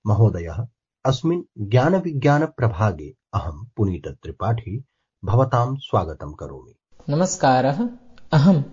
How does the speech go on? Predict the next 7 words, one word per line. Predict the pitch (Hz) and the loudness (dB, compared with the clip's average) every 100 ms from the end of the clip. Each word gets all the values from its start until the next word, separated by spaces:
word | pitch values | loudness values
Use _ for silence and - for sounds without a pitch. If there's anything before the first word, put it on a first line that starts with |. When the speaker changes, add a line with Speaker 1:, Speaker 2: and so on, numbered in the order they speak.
| - - | -10 0
Speaker 2:
अनेन | 131 127 127 | 4 6 4
कार्यक्रमेण | - - 117 110 113 - 113 113 131 - - - - | 2 2 4 4 0 2 4 4 4 2 -4 -14 -4
आनन्दम् | 113 160 113 113 160 190 | 2 4 4 4 2 0
अनुभवामि। | 123 123 110 101 101 95 95 - - - - - _ - | 2 2 2 0 -2 -4 -8 -10 -18 -20 -20 -20 _ -2
Speaker 1:
महोदय, | 123 170 196 208 | 2 2 2 0
सर्वप्रथमं | 208 - 117 139 185 - 131 127 156 73 - _ _ - | -2 -2 0 0 -2 -2 -4 -2 -4 -6 -10 _ _ -4
ज्ञातुमिच्छामि, | 98 92 98 87 - - 92 92 101 | 0 2 2 0 -2 -2 0 0 -2